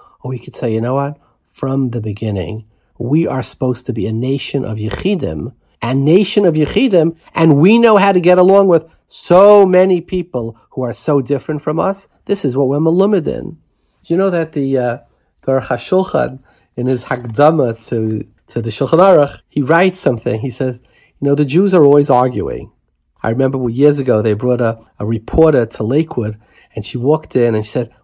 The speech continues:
"Why is everybody screaming at each other?" into the Beis Medrash. The, uh, Aruch HaShulchan writes, he's, "Kol machloikis, Tanoim, Amoraim, Goinim, Hapoiskim, Zois hi Tiferet Toraseinu." That's the beauty of our Torah.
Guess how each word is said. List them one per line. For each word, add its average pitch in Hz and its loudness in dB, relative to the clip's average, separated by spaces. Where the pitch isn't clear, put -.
"Why 131 0
is 165 2
everybody 135 0
screaming 170 2
at 110 -2
each 104 -6
other?" 95 -2
into 123 -2
the 123 -2
Beis 127 -2
Medrash. 156 -2
The, 123 -2
uh, 113 -2
Aruch 139 0
HaShulchan 175 0
writes, 139 0
he's, - -8
"Kol 262 2
machloikis, 165 0
Tanoim, 147 2
Amoraim, 127 0
Goinim, 160 2
Hapoiskim, 127 -2
Zois 190 0
hi - -6
Tiferet 202 2
Toraseinu." 131 0
That's - -6
the - 0
beauty 165 0
of 139 4
our 110 2
Torah. 92 -4